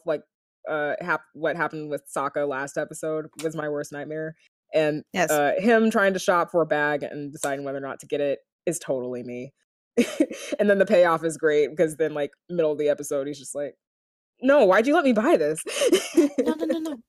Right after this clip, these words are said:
Speaker 2: But the bag matches his belt.
Speaker 1: Yeah. <laughs> So sad.
Speaker 2: Yeah, so,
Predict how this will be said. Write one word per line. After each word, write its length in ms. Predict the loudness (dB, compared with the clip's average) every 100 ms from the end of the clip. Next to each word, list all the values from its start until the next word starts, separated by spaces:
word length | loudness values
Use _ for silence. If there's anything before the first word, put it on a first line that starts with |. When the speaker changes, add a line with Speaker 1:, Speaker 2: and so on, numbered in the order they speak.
| -6
Speaker 2:
But 240 | -6 -4
the 120 | -6 -6 -2
bag 520 | 0 2 0 -2 -4
matches 560 | -6 -8 -10 -10 -10 -8
his 240 | -8 -10
belt. 680 | -10 -8 -6 -6 -8 -14 -8
Speaker 1:
Yeah. 260 | 0 2 2
<laughs> 40 | 0 -6 -20 -20 -8 -4 2 2 2 -8 -8 _ -16 -14 -16 -20 _ -16 -4 -2 -2 0 2 2 2 2 2
So 200 | 2 -6 -4 -6
sad. 800 | -8 -14 -20 _ -20 -18 -12 -12 _ _ _ _ _ _ -14 -6
Speaker 2:
Yeah, 240 | -2 -2 -2
so, 280 | -4 -4